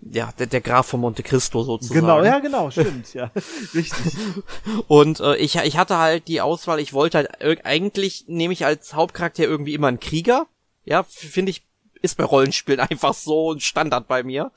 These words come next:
Speaker 2: Mhm.
Speaker 1: Äh, also wär dann der Hikari genommen, aber da
Speaker 2: Mhm.
Speaker 1: fand ich irgendwie die Geschichte nicht so interessant und
Speaker 2: Mhm.
Speaker 1: Oswald, äh, fand ich dann schon spannender und hab jetzt auch mal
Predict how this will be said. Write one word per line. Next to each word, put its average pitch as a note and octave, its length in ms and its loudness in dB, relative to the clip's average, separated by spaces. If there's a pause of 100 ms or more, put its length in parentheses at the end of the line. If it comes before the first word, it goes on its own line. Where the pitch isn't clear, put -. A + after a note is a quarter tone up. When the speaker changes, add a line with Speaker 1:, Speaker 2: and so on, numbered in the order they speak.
(160)
Speaker 2:
Mhm. D3+ 440 -4
Speaker 1:
Äh, D3+ 280 0
also C#3 260 0
wär D3 140 2
dann D3 160 2
der C#3 80 0
Hikari C3+ 420 -2
genommen, B2 380 -4
aber C#3+ 260 -2
da D3+ 320 -4
Speaker 2:
Mhm. D3 140 -4
Speaker 1:
fand G#3 300 -6
ich E3 100 -10
irgendwie F3 240 0
die D3+ 80 -2
Geschichte D3 420 -2
nicht B2+ 220 -6
so C3+ 100 -4
interessant C3+ 640 -6
und D3 400 -8
Speaker 2:
Mhm. C#3+ 380 -8 (120)
Speaker 1:
Oswald, F#3 640 -2
äh, E3 320 -10
fand F3+ 300 -10
ich F3 80 -10
dann D#3+ 180 -2
schon E3 640 -6 (240)
spannender G3+ 920 -6
und F3 300 -8
hab D#3 180 -8
jetzt F3 160 -6
auch E3 340 -6
mal D3+ 540 -6